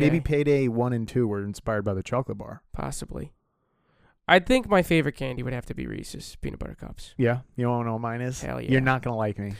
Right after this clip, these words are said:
Speaker 2: Okay, wait. So, like, su-, it's, like, chocolatey and sweet, Reese's Peanut Butter Cups, and then, like, sour, uh, watermelon Sour Patch Kids.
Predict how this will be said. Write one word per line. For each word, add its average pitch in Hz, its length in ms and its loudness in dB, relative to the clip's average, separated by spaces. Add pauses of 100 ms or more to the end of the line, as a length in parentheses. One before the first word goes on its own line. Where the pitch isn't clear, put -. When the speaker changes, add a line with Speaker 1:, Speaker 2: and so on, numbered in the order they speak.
(140)
Speaker 2:
Okay, 180 220 8
wait. 170 240 6
So, 180 160 6
like, 170 160 6
su-, - 300 0
it's, 151 160 -4
like, 165 120 4
chocolatey 185 420 4
and 175 100 0
sweet, 220 360 -2
Reese's 156 300 -2
Peanut 160 220 2
Butter 147 160 2
Cups, - 400 0 (320)
and 151 120 0
then, 151 80 0
like, 135 140 -4
sour, 180 560 4 (380)
uh, 143 340 2
watermelon 160 460 8
Sour 131 200 -2
Patch - 260 -8
Kids. - 260 -10